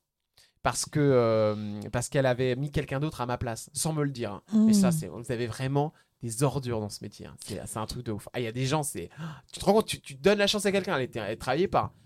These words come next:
Speaker 1: Tu lui donnes sa chance et elle te,
Speaker 2: Elle te
Speaker 1: elle te
Speaker 2: squeeze.
Speaker 1: pourrit derrière.
Speaker 2: Et
Speaker 1: Elle
Speaker 2: quand
Speaker 1: te
Speaker 2: on est humaniste comme toi, parce que t'as vraiment,
Speaker 1: Ah, ça me
Speaker 2: je
Speaker 1: rend fou.
Speaker 2: Et,
Speaker 1: Ah, je
Speaker 2: et on se dit, mais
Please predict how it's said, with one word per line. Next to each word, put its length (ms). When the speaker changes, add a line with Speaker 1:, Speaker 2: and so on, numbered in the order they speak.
Speaker 1:
Tu 120
lui 120
donnes 180
sa 140
chance 400
et 100
elle 160
te, 140
Speaker 2:
Elle 120
te 60
Speaker 1:
elle 40
te 80
Speaker 2:
squeeze. 560
Speaker 1:
pourrit 340
derrière. 460
Speaker 2:
Et 40
Speaker 1:
Elle 80
Speaker 2:
quand 160
Speaker 1:
te 80
Speaker 2:
on 100
est 160
humaniste 500
comme 220
toi, 100
parce 140
que 60
t'as 180
vraiment, 320
Speaker 1:
Ah, 60
ça 40
me 80
Speaker 2:
je 60
Speaker 1:
rend 80
fou. 160
Speaker 2:
Et, 60
Speaker 1:
Ah, 20
je 140
Speaker 2:
et 140
on 100
se 160
dit, 180
mais 180